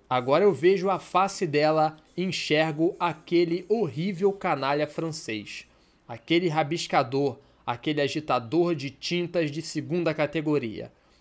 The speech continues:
aquele traste ridículo e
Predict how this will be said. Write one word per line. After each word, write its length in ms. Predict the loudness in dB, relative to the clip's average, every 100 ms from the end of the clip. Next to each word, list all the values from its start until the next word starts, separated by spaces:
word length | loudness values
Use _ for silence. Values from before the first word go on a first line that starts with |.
| _
aquele 600 | -14 -6 2 2 2 -4 -6 _ _ -4
traste 440 | 0 2 0 -4 -2
ridículo 800 | -2 -2 -2 -4 -4 -4 -4 -6 _
e 220 | -4 -4